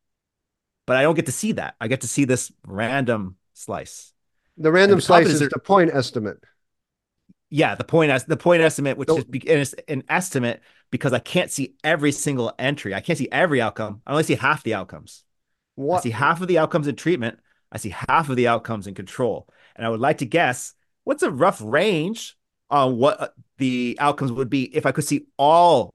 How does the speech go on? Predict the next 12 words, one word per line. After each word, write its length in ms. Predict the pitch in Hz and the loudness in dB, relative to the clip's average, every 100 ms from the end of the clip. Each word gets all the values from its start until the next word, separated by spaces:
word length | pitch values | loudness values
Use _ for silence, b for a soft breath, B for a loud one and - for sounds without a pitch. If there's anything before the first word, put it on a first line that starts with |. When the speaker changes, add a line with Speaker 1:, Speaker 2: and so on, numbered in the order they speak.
| _ | _
Speaker 1:
of 100 | 117 | -8
the 120 | 107 107 | -6 -4
outcomes 320 | 110 110 98 | -4 -6 -10
in 60 | |
treatment 360 | 92 98 82 147 _ - | -10 -10 -10 -12 _ -6
and 140 | 170 - - | -6 -6 0
all 280 | 175 180 156 | 4 4 2
of 140 | 113 | -4
the 140 | 104 | -8
outcomes 300 | 98 92 87 | -10 -10 -16
in 60 | - | -18
control. 380 | - - - | -20 -18 -20